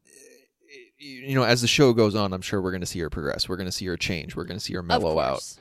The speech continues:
Speaker 1: And so that's why I'm saying it's a little bit early. But that was my,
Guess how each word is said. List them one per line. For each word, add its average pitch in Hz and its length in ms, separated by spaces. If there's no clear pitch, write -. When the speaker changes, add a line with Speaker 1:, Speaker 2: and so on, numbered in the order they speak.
Speaker 1:
And 90 520
so 107 240
that's 104 200
why 98 120
I'm 90 100
saying 87 240
it's 87 140
a 95 40
little 95 220
bit 87 180
early. 90 220
But 104 140
that 127 120
was 135 140
my, 104 240